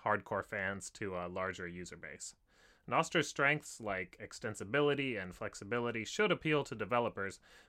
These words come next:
but the censorship resistance and active community should appeal to non-devs too. Both of them wanted to encourage people to just try it out.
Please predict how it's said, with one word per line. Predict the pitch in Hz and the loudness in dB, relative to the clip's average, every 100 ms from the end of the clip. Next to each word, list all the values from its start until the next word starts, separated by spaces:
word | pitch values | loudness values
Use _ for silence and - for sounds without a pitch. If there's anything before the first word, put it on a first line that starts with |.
| - | 0
but | 117 - | 0 2
the | 110 104 | 2 4
censorship | - 139 - 123 131 117 | 2 0 0 0 0 -2
resistance | 104 113 - 120 117 | -2 -2 -2 -4 -4
and | 98 85 | -6 0
active | 101 - 104 | 0 0 -4
community | - 101 101 101 104 | -6 -8 -4 -4 -4
should | 101 - | -6 -6
appeal | 98 - 110 104 | -6 -4 -2 -2
to | - 98 | -4 -4
non-devs | 101 110 110 92 90 - | 0 2 2 -2 -4 -6
too. | - 101 - _ _ _ _ _ _ | -8 -10 -12 _ _ _ _ _ _
Both | 95 120 143 | -2 4 4
of | 143 131 | 4 0
them | 123 110 | 0 0
wanted | 110 113 101 | -2 -4 -4
to | 104 | -8
encourage | 95 104 95 | -4 -4 -4
people | 110 98 104 | -8 -10 -10
to | 90 87 | -8 -8
just | 87 143 | -6 -8
try | - 165 | 2 6
it | 160 123 | 6 4
out. | 113 | 0